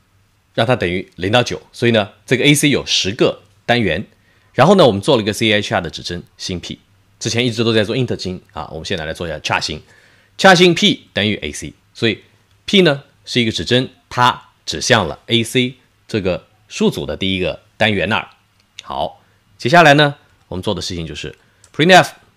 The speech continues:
输出一下，说这个 P 的地址等于多少，是吧？那么 P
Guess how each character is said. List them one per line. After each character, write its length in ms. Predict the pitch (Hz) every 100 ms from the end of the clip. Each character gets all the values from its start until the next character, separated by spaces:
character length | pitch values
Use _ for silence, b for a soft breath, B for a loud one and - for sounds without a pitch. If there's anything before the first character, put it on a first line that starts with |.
| _ _ _
输 180 | - 143
出 160 | 147
一 40 | 143
下， 240 | 131 98
说 200 | - 110
这 140 | 104 101
个 280 | 95 82 _ _ _ _ _ _ _ _ _ _
P 540 | - - 247 175 113 - _
的 300 | 92 78 - _ _ -
地 100 | 156
址 260 | - - _ _ _ _ _
等 120 | 87
于 80 | 73
多 120 | 80
少， 260 | - - _ _ _ _ _ _ _ _
是 100 | 101
吧？ 260 | 92 - _
那 100 | 95
么 200 | 87 - -
P 280 | - 101